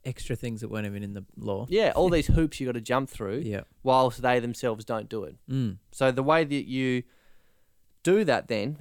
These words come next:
Speaker 2: is being an example to the flock. The way that you make sure you're not, um, lording it over them is, is doing, doing what, what Christians are meant to do and letting people see that.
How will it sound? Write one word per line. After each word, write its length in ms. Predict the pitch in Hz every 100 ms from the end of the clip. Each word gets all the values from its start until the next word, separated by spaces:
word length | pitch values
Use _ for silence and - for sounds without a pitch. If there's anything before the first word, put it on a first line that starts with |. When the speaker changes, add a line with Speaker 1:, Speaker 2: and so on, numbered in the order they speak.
| -
Speaker 2:
is 200 | 139 127
being 320 | - 139 135
an 80 | 127
example 480 | 117 123 131 127 127
to 100 | 117
the 80 |
flock. 460 | 117 - 123 - - - - _ _ _ - - _ _ - _ -
The 140 | - 139
way 180 | 139 135
that 140 | 127
you 180 | 139 139
make 220 | 135 127
sure 180 | - 131
you're 180 | 123 127
not, 380 | 127 123 120 - _ - _ _ _ -
um, 420 | 123 117 117 117 _ _ _ _ _ _
lording 260 | 131 135 123
it 80 |
over 240 | 117 127 113
them 220 | 104 143 - -
is, 240 | 123 113 _ _
is 160 | 123
doing, 380 | 117 123 117 113 - - _ _ _ _ _ _ _ - _ _
doing 340 | - 151 147 139
what, 160 | 131 - - _ - - _ -
what 260 | - 135 127
Christians 400 | - 139 - 120
are 40 | 120
meant 200 | 120 107
to 60 |
do 340 | 120 120 110 120 _ _ _ _ _
and 400 | 135 135 127 123
letting 280 | - 131 127
people 260 | 120 117 113
see 240 | - 123
that. 180 | 107 -